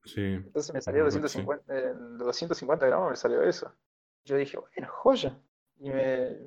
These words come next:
Speaker 2: me vine a casa, ya me lo había molido y todo, y era un espectáculo. De ese momento que probé el café de especialidad, la pr-, la primera vez que probé, probé café de especialidad fue en una prensa francesa.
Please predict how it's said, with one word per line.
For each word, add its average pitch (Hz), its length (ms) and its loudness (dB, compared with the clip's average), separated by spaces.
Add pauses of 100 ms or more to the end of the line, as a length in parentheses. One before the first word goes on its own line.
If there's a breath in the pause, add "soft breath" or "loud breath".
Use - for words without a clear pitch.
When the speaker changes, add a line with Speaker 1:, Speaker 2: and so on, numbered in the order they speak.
(100)
Speaker 2:
me 127 160 -6
vine 160 220 -2
a 147 100 -4
casa, 175 640 2
ya 147 160 -2
me 151 60 -2
lo 143 60 2
había 147 220 -2
molido 143 380 2
y 143 120 0
todo, 190 320 6
y 127 240 -4 (720)
era 139 140 0
un 131 100 0
espectáculo. 123 760 0
De 127 220 2
ese 143 180 -2
momento 143 400 2
que - 80 -12
probé 135 440 6
el 120 480 -4
café - 220 -2
de 139 40 4
especialidad, 135 720 0
la 131 120 -2
pr-, - 180 -8
la 135 120 4
primera 151 180 6
vez 214 80 8
que 151 60 0
probé, 135 300 10
probé 135 300 6
café 139 180 4
de 143 40 2
especialidad 123 420 0
fue 135 120 0
en 135 60 -4
una 120 160 2
prensa 123 240 0
francesa. 123 520 -6